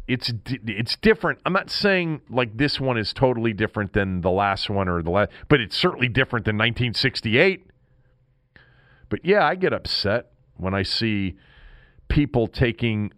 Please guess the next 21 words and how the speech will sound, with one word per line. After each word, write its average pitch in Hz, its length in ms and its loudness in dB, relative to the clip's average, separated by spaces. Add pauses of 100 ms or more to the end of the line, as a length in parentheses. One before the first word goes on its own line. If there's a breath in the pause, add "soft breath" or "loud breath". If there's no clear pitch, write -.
a 95 80 2
legitimate 95 720 0
cause 110 480 0
that 95 140 -6
should - 220 -6
be 90 120 0
highlighted 110 760 0
through 85 180 -6
peaceful - 460 -4
protest 107 640 -2
and 80 220 -6
turning 107 340 0
it 92 100 0
into 95 400 0
a, 78 80 0 (320 loud breath)
a 98 100 2
law-breaking 92 840 0
rampage 104 840 -2 (580 soft breath)
that 101 160 2
hurts - 600 -2
people 143 540 0